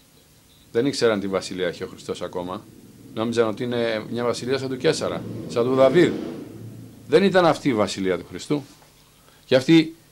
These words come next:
η παραξήγηση γίνεται ακόμα και μέχρι σήμερα. Ο Χριστός θέλει, επουράνια βασιλεία έχει.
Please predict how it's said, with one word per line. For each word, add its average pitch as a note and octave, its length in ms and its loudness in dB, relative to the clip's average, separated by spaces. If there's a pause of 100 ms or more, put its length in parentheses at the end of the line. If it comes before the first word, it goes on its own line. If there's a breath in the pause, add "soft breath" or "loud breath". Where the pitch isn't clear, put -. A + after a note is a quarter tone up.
(400)
η A#2+ 100 0
παραξήγηση A#2 800 6
γίνεται B2 340 2
ακόμα C3 260 2
και A#2+ 120 -2
μέχρι A#2+ 220 -2
σήμερα. F2 420 -2 (1400)
Ο - 120 -12
Χριστός B2 340 0
θέλει, D#3+ 400 2 (960)
επουράνια A#2+ 640 4
βασιλεία E2+ 440 -4
έχει. E2 300 -6